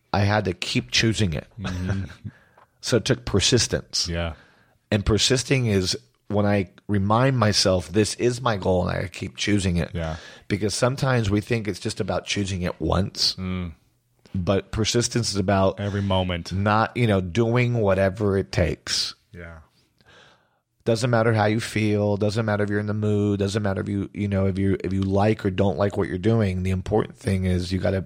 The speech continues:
Speaker 1: keep your eye on your vision and be committed to that vision beyond how you feel.
Speaker 2: Sure.
Speaker 1: And most of us back out of goals because we just don't feel like keeping them anymore.
Speaker 2: Yeah.
Speaker 1: So all those people that are overweight, I hate to say it,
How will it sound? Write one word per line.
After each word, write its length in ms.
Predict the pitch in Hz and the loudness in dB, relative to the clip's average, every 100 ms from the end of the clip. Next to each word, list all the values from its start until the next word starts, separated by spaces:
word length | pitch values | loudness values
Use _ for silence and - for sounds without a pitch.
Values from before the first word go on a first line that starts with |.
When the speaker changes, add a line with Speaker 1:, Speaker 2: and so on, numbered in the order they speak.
| - | -8
Speaker 1:
keep 260 | - 98 - | -4 -2 0
your 120 | 95 | 2
eye 160 | 98 95 | 4 2
on 140 | 92 | 0
your 100 | 90 | -2
vision 640 | 85 90 120 92 90 87 92 - - - - _ _ | -2 0 0 2 0 0 -8 -18 -20 -20 -20 _ _
and 160 | 104 92 | -2 2
be 100 | 101 | 2
committed 400 | - 107 104 104 | 2 0 2 2
to 80 | 98 | 2
that 200 | 90 87 | 2 0
vision 440 | 92 117 104 101 | 0 0 2 0
beyond 320 | 90 95 92 87 | 2 2 2 2
how 100 | 87 | 0
you 160 | 85 | 0
feel. 500 | 85 - 85 - - _ | -4 -2 -2 -2 -10 _
Speaker 2:
Sure. 260 | - 90 85 - - | -10 -8 -8 -10 -4
Speaker 1:
And 140 | 95 | -2
most 420 | 98 110 131 - 135 | 2 2 2 2 0
of 140 | 117 | 2
us 420 | 95 87 87 - - _ | 4 2 0 -4 -6 _
back 520 | 92 80 95 107 - - | -12 -2 0 0 -2 -2
out 160 | 98 98 | 0 0
of 100 | 87 | 0
goals 540 | 98 92 80 80 - - - | 2 2 0 -4 -8 -14 -8
because 300 | 87 110 92 | -2 0 2
we 100 | 95 | 2
just 200 | 95 - | 2 0
don't 180 | 98 - | -2 -2
feel 240 | - 104 | -2 0
like 140 | 92 | 0
keeping 320 | - 95 85 85 | -2 -2 0 -2
them 100 | 80 | 0
anymore. 380 | 80 78 - - _ _ _ | 0 -2 -4 -8 _ _ _
Speaker 2:
Yeah. 260 | 85 82 82 - - - - - - - - | -8 -6 -8 -12 -16 -14 -14 -16 -18 -20 -6
Speaker 1:
So 200 | - 101 | 0 2
all 80 | |
those 180 | 117 127 | 2 0
people 340 | - 120 120 113 | 0 -2 0 0
that 100 | 98 | 2
are 120 | 82 | 2
overweight, 600 | 95 90 92 98 113 - | 2 2 2 2 0 0
I 120 | 95 | 0
hate 260 | 90 107 107 | 2 0 -2
to 80 | - | -2
say 340 | - 90 92 | 0 2 2
it, 280 | 104 107 - | 0 -2 -12